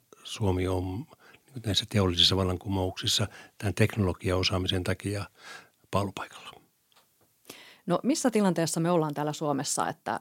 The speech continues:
Speaker 2: että, että osaamiseen nojaamme hyvin paljon, mutta että missä jamassa tämä meidän osaamisemme suomalaisilla on?
Speaker 1: Niin kyllä Suomen, Suomen vahvuus on, on, on osaaminen ja,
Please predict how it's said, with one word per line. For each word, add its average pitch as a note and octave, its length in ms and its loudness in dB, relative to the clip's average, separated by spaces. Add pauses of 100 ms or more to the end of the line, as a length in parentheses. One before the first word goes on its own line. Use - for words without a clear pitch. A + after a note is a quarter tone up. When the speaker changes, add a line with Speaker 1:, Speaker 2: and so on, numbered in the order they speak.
(140)
Speaker 2:
että, - 380 -8
että D#3 160 -14
osaamiseen F3 580 4
nojaamme D#3+ 600 6
hyvin F3+ 280 4
paljon, C#3+ 560 -2 (400)
mutta E3 120 -8
että D#3+ 100 -4
missä A3 220 2
jamassa E3 380 4
tämä C#3+ 160 -6
meidän C3+ 340 -4 (220)
osaamisemme C#3+ 720 -2 (200)
suomalaisilla C#3+ 600 -6
on? B2 140 -2 (1400)
Speaker 1:
Niin F#2+ 100 -2
kyllä F#2 200 6
Suomen, F#2 240 2 (600)
Suomen F#2 200 2
vahvuus F2 340 0
on, F#2 340 2 (760)
on, - 260 -10
on A2 240 0
osaaminen F#2 580 0
ja, F#2+ 340 -2